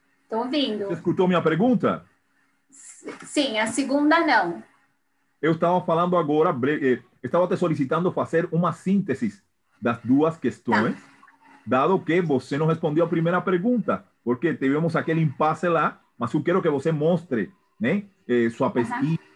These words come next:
Speaker 2: que fale sobre as barreiras culturais, que você tem uma excelente pesquisa sobre isso, eh,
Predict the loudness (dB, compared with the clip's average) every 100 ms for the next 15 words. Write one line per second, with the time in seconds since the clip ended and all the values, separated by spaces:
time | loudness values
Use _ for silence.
0 | -12 -8 0 0 0 -2 -2 -2 -2 -2
1 | 0 -2 -2 -4 -2 0 -2 -4 -6 -4
2 | -4 -4 -6 -4 -2 -2 -2 -2 -4 -6
3 | -6 -4 -2 -2 -2 -4 -14 _ -20 -10
4 | 0 2 2